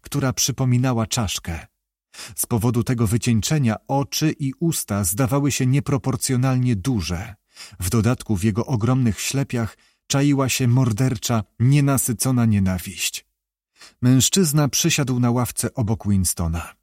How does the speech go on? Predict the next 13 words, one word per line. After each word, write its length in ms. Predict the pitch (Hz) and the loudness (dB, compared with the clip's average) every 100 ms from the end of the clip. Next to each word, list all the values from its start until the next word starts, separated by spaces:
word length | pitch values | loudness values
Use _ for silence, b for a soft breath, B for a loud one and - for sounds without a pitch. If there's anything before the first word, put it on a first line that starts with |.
| _ _ | _ _
Ten 160 | 113 | 2
ostatni 460 | 110 101 120 - 113 | 2 2 -2 0 4
nie 160 | 113 110 | 4 2
spojrzał 460 | - 131 90 87 | 2 0 2 0
już 200 | 90 90 | 0 0
na 100 | 110 | 0
niego, 380 | 98 101 101 123 | 2 2 2 2
ale 200 | 120 120 | 0 -2
widział 460 | 95 90 127 156 147 | -2 -2 0 -2 -2
tę 160 | 135 | -4
udręczoną, 880 | 165 127 131 120 - 127 123 135 139 | -2 0 2 0 0 0 0 0 -2
trupią 420 | - 139 131 123 | -2 -2 0 0
twarz, 440 | 113 104 98 95 | -2 -4 -4 -4